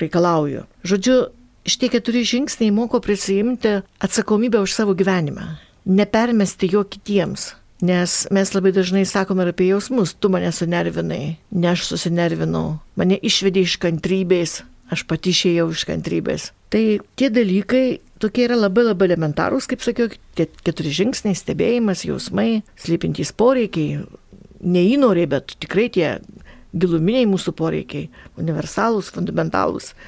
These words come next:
visiems žmonėms pažįstami. Ir po to, kad jie kažkaip būtų atliepta, kad jie būtų nebūtinai čia ir dabar, bet aš planuoju tai, kada ir kaip atliepsiu. Ir labai didelę reikšmę turi empatija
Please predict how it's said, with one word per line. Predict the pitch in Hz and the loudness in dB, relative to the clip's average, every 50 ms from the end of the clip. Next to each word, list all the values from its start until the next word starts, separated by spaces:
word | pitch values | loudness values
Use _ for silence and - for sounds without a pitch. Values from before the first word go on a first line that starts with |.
| - - - | -16 -10 -8
visiems | 175 156 - 185 180 175 | -6 -4 -2 -2 -2 -2
žmonėms | 170 180 175 170 170 160 - - | -2 -2 -2 -2 -4 -6 -4 -4
pažįstami. | 175 165 165 - - 233 - - 202 190 190 - - - _ - | -4 -4 -2 -4 -4 -4 -2 -2 -2 -2 -2 -6 -10 -8 _ 0
Ir | 320 - | 0 2
po | - 277 262 | 2 0 2
to, | - 247 240 | 2 2 2
kad | 226 202 - - | 0 -2 -2 0
jie | 220 220 220 - - - - - - | 0 0 0 -2 -4 -10 -10 -6 -4
kažkaip | 180 - - - 247 185 190 | -4 -2 0 -2 0 0 0
būtų | 208 - 208 - - - - | 2 2 0 0 0 0 0
atliepta, | 202 190 - 151 147 - - - - - - - | 0 0 0 -2 -2 -4 -6 -14 -14 -14 -12 -8
kad | - 160 156 | -8 -6 -2
jie | 180 180 170 | -2 -2 0
būtų | 180 190 180 190 175 175 170 165 - - - - - - - - _ - | 0 2 2 2 2 2 0 -2 -6 -10 -20 -20 -20 -20 -20 -12 _ 0
nebūtinai | 180 190 185 185 185 180 190 202 202 | 2 2 2 2 0 0 2 2 2
čia | 185 - 202 180 | 2 2 0 0
ir | 165 156 | 0 2
dabar, | 165 160 160 202 240 269 - - - - - - | 0 2 2 2 0 0 -4 -8 -10 -16 -12 -4
bet | - 190 - 196 | -4 0 0 0
aš | 185 - - | -2 0 0
planuoju | 202 202 202 202 196 170 151 139 123 | 2 2 4 4 2 2 0 -2 -6
tai, | 127 - - - - _ - - | -10 -14 -18 -20 -20 _ -12 -4
kada | - 170 151 147 190 233 247 | -2 0 2 4 4 4 2
ir | 226 | 2
kaip | - 214 208 196 190 | 2 2 4 4 2
atliepsiu. | 185 - 190 196 185 160 - - - - - - - _ - | 2 4 4 6 6 4 2 -4 -12 -12 -12 -14 -16 _ -2
Ir | - 214 214 208 202 202 190 | 0 2 4 4 4 4 4
labai | 185 180 185 196 190 202 196 | 2 2 2 4 2 2 0
didelę | 196 175 202 190 196 190 | 2 2 4 4 6 4
reikšmę | 180 165 165 - - 196 196 196 | 4 2 0 -2 0 0 0 2
turi | - 190 170 208 - | 2 0 0 0 -2
empatija | - - 214 226 220 285 285 277 269 - 185 156 143 - - | 0 0 0 2 2 2 0 0 -2 -2 -4 -4 -4 -4 -6